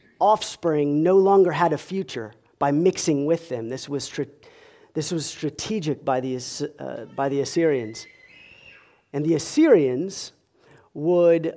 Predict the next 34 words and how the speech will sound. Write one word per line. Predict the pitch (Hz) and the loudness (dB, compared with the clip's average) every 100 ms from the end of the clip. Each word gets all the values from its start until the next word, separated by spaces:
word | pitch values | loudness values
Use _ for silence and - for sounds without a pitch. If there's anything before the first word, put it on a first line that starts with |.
| - | -6
um, | 156 151 147 139 - - | -2 0 0 -2 -8 -4
come | 196 196 | 0 0
in | 160 151 | 0 0
and | 147 | 0
they | 147 | -2
would | 147 123 | -2 -2
do | 165 | -2
this | 143 127 | 0 -4
from | - 143 131 123 | -6 -6 -6 -6
province | - 151 147 143 | -2 -2 -2 -6
to | - | -8
province, | 139 151 139 123 117 110 | -8 -4 -2 -2 -8 -10
and | 123 | -10
this | 120 120 | -10 -10
is | 117 | -8
how | 127 | -8
they | 117 120 | -6 -8
gained | 117 117 113 113 110 _ _ _ | -8 -8 -8 -10 -14 _ _ _
power | - 131 120 107 | -6 -4 -4 -6
throughout | - 123 113 107 | -12 -10 -10 -10
the | 113 | -10
region. | 123 113 110 104 _ _ _ _ _ _ _ _ - - | -10 -10 -14 -18 _ _ _ _ _ _ _ _ -18 -4
Now, | 165 175 | 0 2
the | 170 160 | 0 -4
Samaritans | - 185 175 277 247 170 - 135 147 170 | 0 2 6 8 8 4 -2 -2 -2 -2
at | 165 - | -4 -4
first | - 214 175 - - | -2 0 0 -4 -12
worshiped | 139 185 180 - 151 - | -4 -2 -2 -4 -6 -8
the | 151 | -12
false | 131 165 151 - | -4 -2 -2 -4
gods | 147 139 127 - | -2 0 -2 -6
of | 147 131 | -6 -6
the | 139 | -6
world. | 127 120 104 | -4 -6 -8